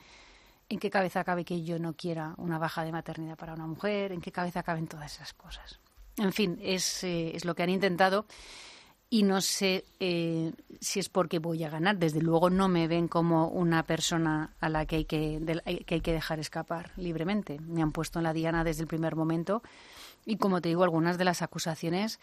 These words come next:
han ido directamente, eh,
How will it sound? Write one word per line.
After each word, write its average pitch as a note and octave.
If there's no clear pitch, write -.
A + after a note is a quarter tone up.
han F3
ido G3+
directamente, E3
eh, E3